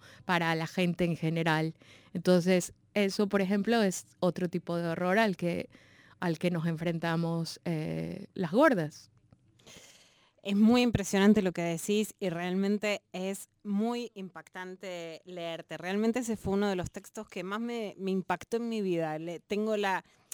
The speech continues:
Speaker 2: la sensación así en la piel, ¿no? De, de haberlo leído y de decir, "Guau", ¿no? Es un rayo que cuenta lo que te pasa y que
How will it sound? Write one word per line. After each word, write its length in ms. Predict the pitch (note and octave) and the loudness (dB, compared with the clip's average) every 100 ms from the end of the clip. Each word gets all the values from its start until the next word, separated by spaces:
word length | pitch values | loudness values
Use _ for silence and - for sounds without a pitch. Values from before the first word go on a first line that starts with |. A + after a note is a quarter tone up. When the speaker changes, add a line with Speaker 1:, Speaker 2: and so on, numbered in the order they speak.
| - | -14
Speaker 2:
la 180 | F3+ F3 | -8 -6
sensación 460 | E3 F3 F3 G3+ G3 | -2 -4 -2 2 2
así 180 | F3+ F#3 | 2 2
en 100 | E3+ | 2
la 120 | E3 | 2
piel, 320 | F3+ D#3+ D#3 | 0 0 0
¿no? 160 | F#3 F#3+ | 0 2
De, 240 | E3+ D#3+ | 0 -2
de 140 | E3 D#3+ | -4 0
haberlo 400 | E3 E3+ F3 F3 | 2 4 4 4
leído 560 | E3+ F3+ G3 F#3+ F#3+ - - - _ - | 4 4 6 4 4 -4 -20 -20 _ -10
y 100 | F3 | -2
de 80 | F3 | 0
decir, 420 | E3 D#3+ - F3+ | 0 -2 -4 0
"Guau", 300 | F3 E3 D#3 | 2 2 2
¿no? 180 | D#3 G3 | 0 2
Es 180 | G3+ - | 2 4
un 160 | A3 G3+ | 4 6
rayo 300 | G#3+ A3+ G#3+ | 4 4 2
que 120 | G3 | 4
cuenta 380 | F#3+ F3 D#3+ E3 | 4 4 2 0
lo 120 | D#3+ | -2
que 120 | D#3+ | -2
te 120 | D#3+ | -4
pasa 580 | D#3+ G3+ A3 - B3 A#3+ | 0 -2 -2 -2 0 0
y 120 | - E3+ | -2 -4
que 320 | E3 D3+ | -2 -4